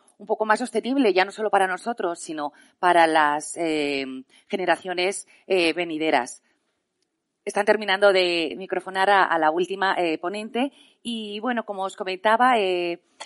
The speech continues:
esto se trata de dialogar y no solo es un coloquio, en este caso, eh, de las personas que me van a acompañar, a los que, como decía Víctor, agradecemos su generosidad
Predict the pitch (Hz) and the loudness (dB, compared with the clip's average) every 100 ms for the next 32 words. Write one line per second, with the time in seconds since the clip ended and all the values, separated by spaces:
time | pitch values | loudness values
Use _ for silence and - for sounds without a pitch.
0 | - - 247 269 254 226 220 254 262 220 | -12 -2 -2 -2 -4 2 2 4 2 4
1 | 196 180 165 170 202 - 226 262 311 294 | 2 2 2 4 4 2 -4 -4 -4 -6
2 | 233 - 190 185 202 196 170 160 _ - | -10 -8 -4 -2 -2 -4 -4 -6 _ -8
3 | 208 220 - 214 208 214 - 226 226 190 | -4 -4 -4 0 0 0 -2 0 2 2
4 | 175 180 190 185 214 - 208 185 185 196 | 2 0 -2 -4 -4 -4 -4 0 0 -2
5 | - - - 190 196 190 175 170 196 214 | -18 -20 -2 2 2 2 0 0 2 2
6 | 262 - - 190 185 - 175 165 170 165 | 0 -8 -2 0 0 -2 -4 -2 -6 -4
7 | 214 185 180 208 190 180 170 185 190 - | -4 -4 -4 -4 0 0 0 -4 -10 -12
8 | 196 - 185 165 160 160 175 | -10 -6 -6 -6 -2 2 2